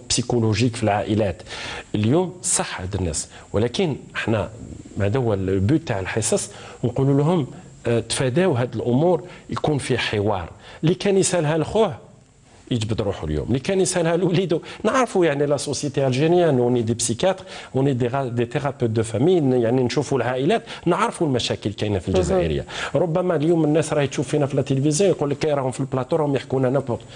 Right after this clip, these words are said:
Speaker 1: آه، يجي يعيش معايا.
Speaker 2: مهم.
Speaker 1: رانا جزائريين نعرفوا الحقيقه، يقول لك: "يجي يعيش معايا". أوكي. صح، راني فاهم الجزائري اليوم،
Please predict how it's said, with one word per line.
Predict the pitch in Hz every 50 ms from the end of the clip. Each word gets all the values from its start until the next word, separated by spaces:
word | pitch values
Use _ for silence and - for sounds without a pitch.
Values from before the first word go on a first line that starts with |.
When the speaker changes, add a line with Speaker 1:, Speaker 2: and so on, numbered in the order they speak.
| - - -
Speaker 1:
آه، | 160
يجي | 165 180 165 139 117 131 180
يعيش | 151 131 139 - - 123
معايا. | 107 92 92 95 82 73
Speaker 2:
مهم. | 202 185 180 175 180 175 165 147
Speaker 1:
رانا | 156 170 175 185
جزائريين | 156 165 160 160 185 190 214 226 170 135
نعرفوا | 131 151 190 165 - 180
الحقيقه، | 175 156 139 - 135 113 - 95
يقول | 92 - 147 147
لك: | 123 -
"يجي | 165 151 123 165 170
يعيش | 156 151 139 131 - 139
معايا". | 135 135 151 190 226 214 - - - - - - -
أوكي. | 127 117 - - - -
صح، | - - 170 143 - - 110
راني | 117 120 117 110
فاهم | 104 - - 196 156 123 117
الجزائري | 107 95 98 87 90 90 62 87 87 80
اليوم، | 76 78 78 76